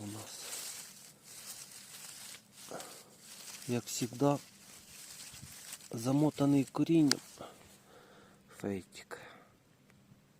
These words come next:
Хороша розсадка з нього виходить. І ягода хороша.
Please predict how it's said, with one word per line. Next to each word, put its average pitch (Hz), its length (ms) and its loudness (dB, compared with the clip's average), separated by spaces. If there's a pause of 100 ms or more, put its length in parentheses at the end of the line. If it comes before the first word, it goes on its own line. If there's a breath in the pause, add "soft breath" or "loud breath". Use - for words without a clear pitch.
(120)
Хороша 113 480 0
розсадка 113 500 0
з 107 60 -2
нього 110 340 -4
виходить. 104 440 -2 (1160 loud breath)
І 110 140 2
ягода 123 420 0
хороша. 113 540 -4